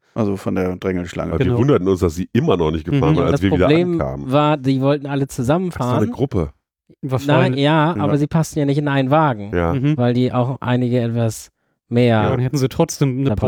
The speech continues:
Speaker 3: Pause
Speaker 4: waren.
Speaker 1: Ja.
Speaker 3: dazwischen
Speaker 1: Nee,
Speaker 3: machen
Speaker 1: aber dann
Speaker 3: können, also,
Speaker 1: fahren sie
Speaker 3: aber
Speaker 1: nicht zusammen.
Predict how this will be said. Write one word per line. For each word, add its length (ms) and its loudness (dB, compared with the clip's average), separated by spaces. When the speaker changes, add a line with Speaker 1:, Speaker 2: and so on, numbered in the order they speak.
Speaker 3:
Pause 160 0
Speaker 4:
waren. 240 -6
Speaker 1:
Ja. 200 0
Speaker 3:
dazwischen 360 -2
Speaker 1:
Nee, 60 2
Speaker 3:
machen 100 4
Speaker 1:
aber 100 4
dann 120 2
Speaker 3:
können, 100 0
also, 240 -4
Speaker 1:
fahren 160 2
sie 60 0
Speaker 3:
aber 100 0
Speaker 1:
nicht 100 -10
zusammen. 400 -8